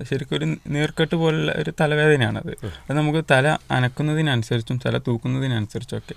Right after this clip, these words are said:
Speaker 1: കൂടുതൽ ആ ബുദ്ധിമുട്ട്, വേദന ഉള്ളതായിട്ട് അനുഭവപ്പെടാൻ പറ്റും. എന്തോ ഒരു സംഗതി കെട്ടി നിൽക്കുന്നത് പോലെ. ചിലപ്പോൾ അത് നീരായിരിക്കും, അല്ലെങ്കിൽ അത് കഫമായിരിക്കും.
Speaker 2: ഉം.
Speaker 1: ഇത് രണ്ടും, ആ, ഈ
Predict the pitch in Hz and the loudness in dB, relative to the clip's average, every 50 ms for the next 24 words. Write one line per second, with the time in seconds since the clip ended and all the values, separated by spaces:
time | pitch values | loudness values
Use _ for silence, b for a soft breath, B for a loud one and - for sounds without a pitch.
0 | - - - 127 131 139 139 139 143 139 127 123 117 113 131 127 117 110 - - | -14 -8 -4 0 2 4 4 4 4 4 4 2 0 2 0 0 -2 -2 -4 -4
1 | - 120 123 120 120 120 123 131 131 117 107 110 110 117 113 110 151 135 123 123 | 0 2 4 4 4 2 0 0 0 0 0 2 4 4 4 4 2 0 0 0
2 | 127 123 131 113 107 - - - - - - - - 127 127 131 139 139 131 - | 0 -2 -2 -4 -4 -4 -6 -10 -12 -14 -10 -4 -2 0 4 4 4 4 4 2
3 | 131 123 123 120 123 139 165 B B B B B B B B - 123 - 135 127 | -2 -2 -2 -2 -4 -4 -6 B B B B B B B B -4 -2 2 2 2
4 | 120 117 - 110 107 107 151 - - - - - - - 135 131 - 160 156 156 | 2 2 0 -4 -4 -4 -4 -6 -8 -10 -8 -6 -4 -2 -2 0 2 2 4 4
5 | 165 160 151 151 151 165 151 135 131 131 - 156 151 147 131 113 120 120 120 127 | 4 4 2 2 2 2 2 2 0 0 -4 -4 -4 -4 -2 -2 -2 0 0 0
6 | 123 120 131 - - 120 - - 131 120 110 110 110 110 - - - - 110 95 | 0 -2 -4 -4 -4 -4 -2 0 0 0 0 -2 -4 -8 -10 -14 -16 -12 -12 -12
7 | - - - - 135 139 135 127 127 131 160 226 - - - - 127 123 120 117 | -12 -12 -6 -2 0 2 2 2 0 0 -2 -4 -6 -12 -10 -4 -2 0 0 0
8 | 117 117 120 | 0 0 -2